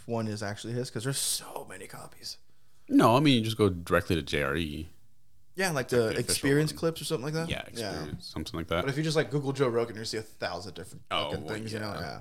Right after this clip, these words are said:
Speaker 2: Don't do that. Be smart.
Speaker 1: Yeah. Give the views to the right, correct person.
Speaker 2: Yeah.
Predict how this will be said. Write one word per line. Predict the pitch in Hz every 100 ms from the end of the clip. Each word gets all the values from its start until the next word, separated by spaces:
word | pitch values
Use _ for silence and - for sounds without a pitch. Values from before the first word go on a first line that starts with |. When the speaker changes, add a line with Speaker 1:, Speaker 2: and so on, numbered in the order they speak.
| -
Speaker 2:
Don't | 73
do | 73
that. | 71 - - -
Be | -
smart. | - - - - - - -
Speaker 1:
Yeah. | - 123 - - - - - -
Give | 214
the | 180
views | 135 139 -
to | 117
the | 107
right, | 98 - -
correct | 120 98 - - - - - -
person. | - - - - -
Speaker 2:
Yeah. | - -